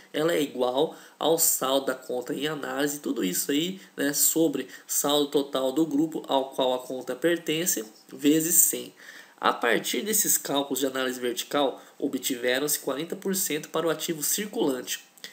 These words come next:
Considerando-se apenas as informações apresentadas e de acordo com a classificação contida na N B C T G vinte e seis, apresentação das demonstrações contábeis, entre as opções apresentadas a seguir,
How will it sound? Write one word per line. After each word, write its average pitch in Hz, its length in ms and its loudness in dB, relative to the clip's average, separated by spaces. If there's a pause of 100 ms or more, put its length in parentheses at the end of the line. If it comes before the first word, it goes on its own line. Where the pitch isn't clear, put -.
(140)
Considerando-se 165 720 2
apenas 170 300 0
as 180 100 -2
informações 160 460 0
apresentadas 165 800 -2
e 139 40 0
de 139 120 0
acordo 143 400 2
com 135 180 -4
a 127 60 -6
classificação 147 600 -2
contida 196 540 -2
na 139 80 0
N 135 140 -2
B 127 100 0
C - 100 2
T 127 140 -4
G 131 140 0
vinte 143 180 -6
e - 60 0
seis, - 400 2 (280)
apresentação 127 640 -2
das 123 140 -4
demonstrações 120 520 -8
contábeis, 156 640 -2 (320)
entre 220 300 0
as 196 80 0
opções 147 380 0
apresentadas 147 680 -2
a 147 100 4
seguir, 180 460 2